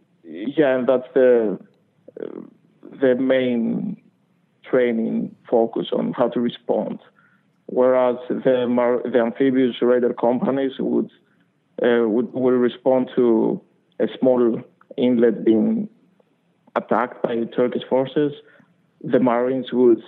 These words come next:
uh, focus on how to recapture an island that was attacked by Turkish forces. But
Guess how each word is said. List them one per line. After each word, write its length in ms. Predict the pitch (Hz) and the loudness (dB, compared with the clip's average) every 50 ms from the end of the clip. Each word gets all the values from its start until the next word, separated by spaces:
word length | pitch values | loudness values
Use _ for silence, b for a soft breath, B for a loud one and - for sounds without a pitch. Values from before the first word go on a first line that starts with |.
| - _ _ _ _ _ _ - - | -20 _ _ _ _ _ _ -4 -2
uh, 220 | 110 120 117 117 117 - | 2 2 2 2 0 0
focus 260 | - 131 127 127 - - | 0 0 0 0 0 -2
on 120 | 123 123 | 0 0
how 160 | 120 - 123 | 0 0 -2
to 100 | 123 - | -2 -2
recapture 520 | 127 123 120 - 131 127 123 - - - 117 | -4 -4 -4 -2 -2 -2 -2 -4 -6 -6 -4
an 140 | 117 117 113 | -2 -2 0
island 480 | 113 113 113 110 107 - - - - - | 0 -2 -2 -4 -4 -6 -8 -10 -6 -4
that 120 | - 107 - | -4 -2 -2
was 300 | - - 117 113 110 92 - - _ _ _ - - _ | -2 -4 -4 -4 -6 -8 -12 -18 _ _ _ -20 -8 _
attacked 400 | 104 104 - - 110 - - - - | -6 -4 -2 -2 -2 -4 -4 -2 -2
by 340 | - - 110 107 107 139 - _ _ _ | 0 0 0 -2 -4 -6 -10 _ _ _
Turkish 260 | - - - - - - - | -8 -6 -6 -6 -6 -6 -6
forces. 340 | - - - - - - - - _ _ _ _ _ _ _ _ _ _ _ _ _ _ _ _ _ _ _ | -6 -6 -6 -6 -8 -12 -12 -12 _ _ _ _ _ _ _ _ _ _ _ _ _ _ _ _ _ _ _
But 260 | - 147 151 147 147 | 2 2 2 2 -2